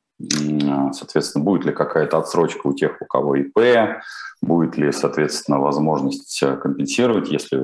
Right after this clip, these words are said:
их призовут на вот эту мобилизацию. Вы знаете, я могу сказать, что все законопроекты, которые даже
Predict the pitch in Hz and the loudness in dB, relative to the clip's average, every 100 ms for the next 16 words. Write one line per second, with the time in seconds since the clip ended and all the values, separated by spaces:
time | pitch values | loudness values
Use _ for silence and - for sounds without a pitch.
0 | 67 78 92 - 69 67 69 92 - - | 0 0 -2 -4 -4 0 2 0 -2 -12
1 | - - - - - 73 82 80 65 82 | -20 -16 -16 -12 -4 2 2 2 0 -2
2 | - 78 69 73 71 67 - - 69 76 | 0 -2 0 0 0 -2 -6 -8 -4 0
3 | 110 110 - - 98 90 73 - - 82 | 2 2 -2 0 2 2 0 -4 -2 2
4 | 92 - - - - 101 85 - 78 - | 2 0 -4 -4 0 2 2 -2 -4 0
5 | 76 69 71 - _ - 82 85 73 82 | 0 0 -4 -16 _ 0 2 2 2 0
6 | 92 92 - | 2 -2 -6